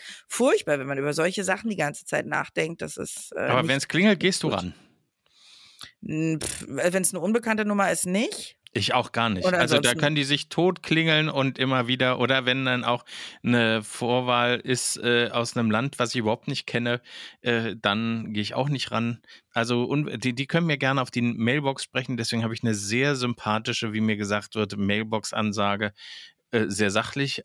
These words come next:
Speaker 2: aber ich, auf gar keinen Fall geh ich ran, äh, bei, bei Leuten, die, äh, die ich nicht kenne.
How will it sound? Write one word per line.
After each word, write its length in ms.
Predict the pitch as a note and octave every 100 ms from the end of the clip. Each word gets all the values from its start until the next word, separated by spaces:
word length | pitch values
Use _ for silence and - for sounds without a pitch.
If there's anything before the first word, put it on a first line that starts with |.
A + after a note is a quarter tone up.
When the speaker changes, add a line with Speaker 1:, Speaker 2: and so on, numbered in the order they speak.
| -
Speaker 2:
aber 420 | A#2 A2+ A2+ -
ich, 360 | C3+ A#2 -
auf 160 | A2+ G#2+
gar 220 | G#2+ C#3
keinen 260 | - C3+ B2
Fall 280 | - G#2 F#2 _ _ -
geh 100 | G#2+
ich 200 | G2+ -
ran, 320 | G2+ G#2 G2+ - -
äh, 180 | G2+ G2
bei, 640 | G2 F#2+ F#2+ F#2 F#2+ G2
bei 160 | - F#2+
Leuten, 400 | G2 F#2+ G#2 G2 - - - - -
die, 420 | G#2 F#2+ F#2+ G2+ -
äh, 140 | G#2+
die 160 | G2+ G#2+
ich 100 | -
nicht 160 | C3 -
kenne. 240 | F#2+ E2+